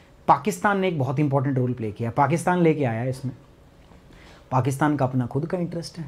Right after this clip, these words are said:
क्योंकि देखो भाई, अफगानिस्तान के अंदर में बहुत सारे क्रिटिकल मिनरल्स पाए जाते हैं, ठीक है, क्रिटिकल मिनरल्स हैं जो मोबाइल और जो, जो आपकी इन्फॉर्मेशन आईटी टेक्नोलॉजी, उसके लिए बहुत ज़रूरी है।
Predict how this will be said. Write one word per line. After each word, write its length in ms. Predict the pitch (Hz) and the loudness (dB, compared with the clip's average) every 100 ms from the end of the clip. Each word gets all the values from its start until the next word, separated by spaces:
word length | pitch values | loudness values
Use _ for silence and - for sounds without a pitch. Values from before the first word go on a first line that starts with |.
| - | -4
क्योंकि 180 | 127 143 | 0 2
देखो 220 | 151 185 | 2 2
भाई, 200 | 175 - | 2 0
अफगानिस्तान 680 | 131 123 139 156 156 170 175 | -2 0 0 -2 -2 0 0
के 80 | 175 | 0
अंदर 220 | 147 135 | 2 2
में 300 | 139 160 190 - - - - | 2 0 -4 -12 -20 -16 -6
बहुत 360 | 107 - 175 - | -4 0 -2 0
सारे 200 | 156 180 | -2 -2
क्रिटिकल 480 | - 185 185 202 | 0 0 2 2
मिनरल्स 460 | 175 160 151 151 - | 4 4 2 0 -2
पाए 220 | 110 95 | -8 -10
जाते 300 | 90 - - | -12 -16 -16
हैं, 140 | 98 - - - | -16 -16 -6 0
ठीक 140 | 180 | 2
है, 140 | 107 - - - - - | 0 -10 -20 -20 -12 2
क्रिटिकल 400 | 185 190 214 185 | 2 6 4 6
मिनरल्स 500 | 170 143 139 135 131 | 4 2 0 -2 -4
हैं 300 | 170 180 - - | -6 -8 -18 -8
जो 140 | 110 160 | 0 2
मोबाइल 680 | 156 147 147 160 160 156 - | 4 6 6 6 4 2 2
और 320 | 151 160 165 - - 120 | 4 4 4 -10 -14 -2
जो, 260 | 147 165 160 - 135 - 127 | 0 0 -2 -10 -12 -8 -2
जो 340 | 139 127 143 | 0 2 2
आपकी 200 | 139 160 | 2 2
इन्फॉर्मेशन 580 | 156 139 143 156 165 160 | 0 2 0 0 0 0
आईटी 200 | 139 147 | 0 0
टेक्नोलॉजी, 520 | 147 160 143 147 156 | -2 -2 0 0 0
उसके 260 | 143 135 151 | -2 -2 -2
लिए 100 | 143 | -2
बहुत 240 | 98 107 | -2 -6
ज़रूरी 340 | 101 95 87 87 | -6 -8 -8 -10
है। 160 | - | -14